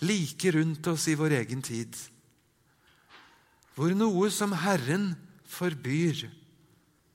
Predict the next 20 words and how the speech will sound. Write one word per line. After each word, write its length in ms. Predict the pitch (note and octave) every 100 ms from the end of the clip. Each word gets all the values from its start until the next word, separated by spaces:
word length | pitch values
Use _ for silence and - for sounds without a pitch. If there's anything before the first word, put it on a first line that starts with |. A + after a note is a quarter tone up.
| -
skal 300 | - - C#3
velsignes 840 | D#3+ F3 - - C#3 D3+ F3 G#3 - - - - - _ _ _ -
i 80 | C3
ritualer 840 | E3 E3 F#3+ F3+ D#3 D#3+ E3+ F#3+ F#3+
funnet 380 | F#3+ F3 G3 -
på, 140 | D#3 F3 G#2+ - - - _ _ _ _ _ _ _ _ _ _ _ _ _ _ -
men 80 | C#3
bibelversene 680 | C3+ C3+ D3 D3 D3 - D3+
de 60 | D3+
skulle 240 | - E3
lese, 380 | E3 D3+ A#2 D3+
var 80 | D3
det 80 | E3
vanskelig 540 | E3 A#2+ - - C3+
å 60 | D3+
finne, 360 | E3 A#2+ G#2
for 160 | C3+ D3+
det 80 | D3+
passet 460 | D#3+ D3 - F#3 B2+
ikke 300 | A#2+ F3